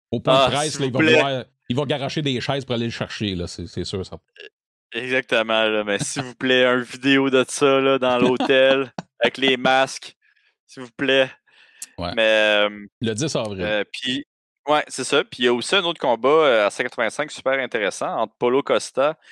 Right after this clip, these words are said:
Speaker 2: euh, contre, euh, Whittaker.
Speaker 1: Yes, sir.
Speaker 2: Fait que ça aussi, c'est un super combat. Fait que, euh,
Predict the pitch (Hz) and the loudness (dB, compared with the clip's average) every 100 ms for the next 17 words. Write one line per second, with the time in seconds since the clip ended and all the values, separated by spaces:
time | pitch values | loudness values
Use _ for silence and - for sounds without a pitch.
0 | - _ - 98 95 107 104 98 104 95 | -20 _ -2 0 0 0 -2 -2 0 2
1 | 95 107 107 95 127 185 _ 90 80 - | 2 0 -2 -2 -2 -4 _ -10 -10 -8
2 | 127 95 104 95 - 95 - 165 202 - | -6 -6 -6 -6 -6 -8 -10 -12 -12 -14
3 | - 98 92 - - 101 101 104 87 90 | -8 -6 -6 -8 -4 -2 -2 -4 -6 -8
4 | 90 - 98 101 98 98 95 | -8 -8 -4 2 4 4 0